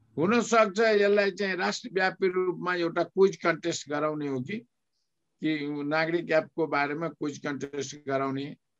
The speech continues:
बेस्ट सेवा एउटा अवार्डी जे भनौँ विजेताहरू या के हुनसक्छ, so that चाहिँ यसलाई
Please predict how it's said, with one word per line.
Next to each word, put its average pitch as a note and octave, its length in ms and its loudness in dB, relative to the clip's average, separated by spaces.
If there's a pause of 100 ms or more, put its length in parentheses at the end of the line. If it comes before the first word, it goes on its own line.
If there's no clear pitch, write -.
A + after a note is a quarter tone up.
(140)
बेस्ट F#3+ 380 0
सेवा F#3 420 4
एउटा F3 320 2
अवार्डी E3 580 2
जे D3+ 160 -4
भनौँ D3+ 320 -4
विजेताहरू D3+ 920 -2 (340)
या F3 80 -2
के A#3 220 2
हुनसक्छ, E3+ 600 4
so G3+ 280 -2
that G#3+ 200 4
चाहिँ G#3+ 240 2
यसलाई G3+ 360 2